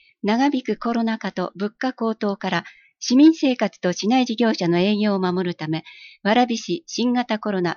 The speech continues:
物価高騰緊急対策第七弾を発表しました。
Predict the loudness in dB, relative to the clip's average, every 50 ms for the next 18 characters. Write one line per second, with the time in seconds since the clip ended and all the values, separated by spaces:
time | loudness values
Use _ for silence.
0 | -6 -8 -10 -10 _ -4 -4 -4 -4 -2 -4 -4 -4 -2 -2 -4 -4 -2 -2 -2
1 | -2 -2 -2 -4 -4 -4 -4 -2 -4 -4 -4 -4 -6 -10 -12 -12 -16 -20 -20 -20
2 | _ _ _ 2 2 4 4 4 2 4 2 2 2 2 2 2 2 0 0 -2
3 | -6 -6 -6 -8 -6 -6 -6 -6 -6 -6 -6 -6 -8 -10 -12 -12